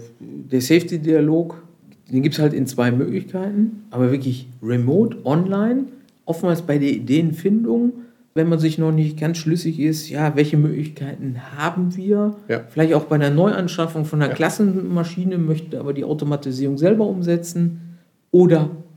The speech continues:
Speaker 1: Fragestellungen. Wir haben etwas umgebaut,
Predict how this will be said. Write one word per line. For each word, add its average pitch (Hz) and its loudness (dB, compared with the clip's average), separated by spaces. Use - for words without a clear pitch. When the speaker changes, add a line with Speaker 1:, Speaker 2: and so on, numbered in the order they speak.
Speaker 1:
Fragestellungen. 160 0
Wir 120 -8
haben 165 4
etwas 190 2
umgebaut, 220 2